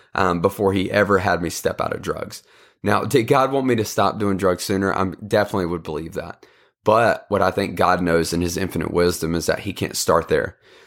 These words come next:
that he needed to work on some other things in my life. He needed me to trust him with smaller things before I could trust him with something that was controlling my life.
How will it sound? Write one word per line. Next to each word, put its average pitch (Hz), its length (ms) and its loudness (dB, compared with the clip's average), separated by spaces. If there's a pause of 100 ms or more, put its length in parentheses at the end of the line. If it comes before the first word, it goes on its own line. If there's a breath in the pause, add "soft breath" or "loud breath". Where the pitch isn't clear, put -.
(220 soft breath)
that - 140 -6
he 113 120 2
needed 101 280 2
to 85 80 2
work 87 240 2
on 80 120 -2
some - 200 -6
other 90 240 4
things 80 300 -4
in 78 60 -4
my 76 100 0
life. - 280 -4
He 107 100 2
needed 92 500 0 (280 loud breath)
me 101 120 2
to 92 100 2
trust - 380 2
him 85 140 2
with 82 120 -2
smaller 92 460 2
things 80 280 -4
before 82 280 0
I 85 60 -2
could 85 160 -6
trust - 320 -4
him 78 100 -2
with 80 120 -6
something 82 340 -6
that 78 180 -2
was 78 160 -8
controlling 76 540 -2
my 71 100 -10
life. 69 380 -10